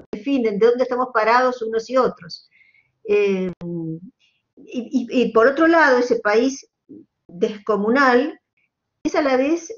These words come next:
eh, de una sutileza exquisita. Basta ver un jardín, en un jardín an-,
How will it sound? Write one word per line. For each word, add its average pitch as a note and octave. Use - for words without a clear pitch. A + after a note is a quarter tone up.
eh, F#3+
de A3
una D4
sutileza D4
exquisita. A3
Basta B3
ver A#3+
un B3
jardín, C4
en -
un F#3+
jardín G3+
an-, G3